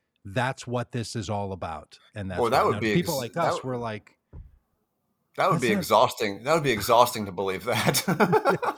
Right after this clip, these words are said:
Speaker 2: <laughs>
Speaker 1: <laughs> Oh, totally. It is. Uh,
Speaker 2: Very
Speaker 1: but that's,
Speaker 2: stressful.
Speaker 1: I, I, but, but I do think that's the, that's the deep motivation.
Speaker 2: Yeah.
Speaker 1: And I'll just say here, you know, f-, to the algorithm and to all the rest,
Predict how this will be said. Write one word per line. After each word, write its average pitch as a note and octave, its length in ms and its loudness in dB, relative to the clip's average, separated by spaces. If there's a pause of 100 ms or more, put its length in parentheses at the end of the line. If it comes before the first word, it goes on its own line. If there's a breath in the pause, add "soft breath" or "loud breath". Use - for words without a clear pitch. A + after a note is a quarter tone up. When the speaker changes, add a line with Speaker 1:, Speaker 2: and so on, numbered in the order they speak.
Speaker 2:
<laughs> - 100 -18
Speaker 1:
<laughs> D3+ 120 -12
Oh, G3 260 -2 (340)
totally. C#3+ 680 -4 (360 soft breath)
It C#3 160 0
is. C3+ 400 -6
Uh, G#2 540 -6
Speaker 2:
Very D3+ 180 4
Speaker 1:
but A#2+ 60 0
that's, C3+ 100 0
Speaker 2:
stressful. A#2 380 0
Speaker 1:
I, B2 100 -4 (140)
I, C3+ 80 -8
but, B2+ 260 -6
but C#3+ 80 -4
I C3 80 -2
do D3 160 -4
think C3 220 -6
that's A#2 220 -8
the, G2+ 200 -10 (120)
that's G#2 180 -10
the G#2 40 -10
deep F#2 200 -14
motivation. F2+ 520 -12
Speaker 2:
Yeah. A#2+ 100 -12
Speaker 1:
And G#2 160 -12
I'll A#2+ 140 -8
just A2+ 200 -12
say G#2 180 -10
here, F#2+ 340 -16
you F#2+ 120 -18
know, F#2 60 -16
f-, - 180 -20
to G#2+ 100 -8
the F2+ 120 -8
algorithm F2+ 460 -10
and E2+ 100 -14
to - 60 -14
all F#2 80 -10
the F2+ 60 -12
rest, F#2+ 200 -12